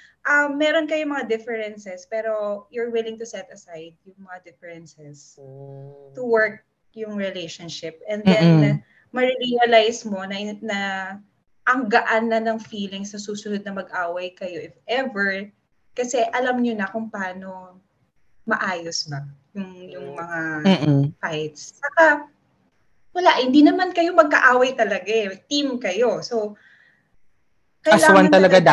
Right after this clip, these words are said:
Speaker 3: dapat. Mm-mm.
Speaker 1: Oo,
Speaker 2: Maganda
Speaker 1: yes.
Speaker 2: yun.
Speaker 1: So, kung
Speaker 2: Maganda yung
Speaker 1: mag-away
Speaker 2: team.
Speaker 1: kayo, parang, um, alam nyo na, ano lang siya, maliit na bagay lang, yung hindi siya, yung, yung for the growth of the relationship siya, hindi siya yung para maghiwalay kayo.
Speaker 3: Oh, yes, oo.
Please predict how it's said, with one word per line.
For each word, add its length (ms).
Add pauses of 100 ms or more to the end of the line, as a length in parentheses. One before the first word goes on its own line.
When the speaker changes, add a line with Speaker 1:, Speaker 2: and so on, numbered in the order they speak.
(120)
Speaker 3:
dapat. 280 (120)
Mm-mm. 480 (100)
Speaker 1:
Oo, 300 (320)
Speaker 2:
Maganda 340
Speaker 1:
yes. 80
Speaker 2:
yun. 140
Speaker 1:
So, 120 (300)
kung 140
Speaker 2:
Maganda 180
yung 60 (160)
Speaker 1:
mag-away 160
Speaker 2:
team. 100
Speaker 1:
kayo, 320
parang, 360 (640)
um, 280 (1040)
alam 240
nyo 220
na, 180 (380)
ano 240
lang 160
siya, 420
maliit 380
na 60
bagay 420
lang, 160
yung 240
hindi 320
siya, 400 (160)
yung, 240
yung 240
for 160
the 160
growth 320
of 80
the 160
relationship 680
siya, 220
hindi 320
siya 160
yung 240
para 260
maghiwalay 840
kayo. 160
Speaker 3:
Oh, 320
yes, 400
oo. 480